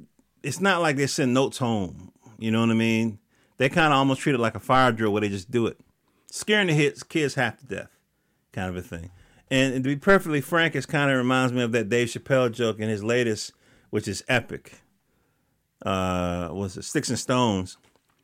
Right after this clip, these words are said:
He's like, "Aren't you training the shooter?" They had something like that in my kid's school. And then, um, I think maybe a, a couple months later, somebody was supposedly had ran up in the student union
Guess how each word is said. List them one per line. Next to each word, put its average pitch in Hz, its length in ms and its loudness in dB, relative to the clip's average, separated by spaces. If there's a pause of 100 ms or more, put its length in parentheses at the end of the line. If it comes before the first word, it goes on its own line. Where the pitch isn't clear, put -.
(340)
He's 120 160 -6
like, 135 100 2
"Aren't 170 200 2
you 175 80 -4
training 151 320 2
the 135 60 2
shooter?" 135 340 -4 (1160)
They 165 120 4
had 180 220 6
something 160 320 0
like 147 200 2
that 139 180 4
in 127 80 2
my 117 160 2
kid's 143 320 -4
school. 101 460 -4 (560)
And 127 220 0
then, 165 420 2
um, 127 260 0
I 135 100 -4
think 147 280 -4
maybe 135 460 0
a, 101 120 -4
a 101 220 -12
couple 151 320 -6
months 143 280 -2
later, 139 460 2 (640)
somebody 131 520 4
was 123 160 0
supposedly 120 580 0
had 101 140 0
ran 117 200 2
up 123 140 -2
in 117 80 2
the 117 60 0
student 127 360 2
union 120 800 4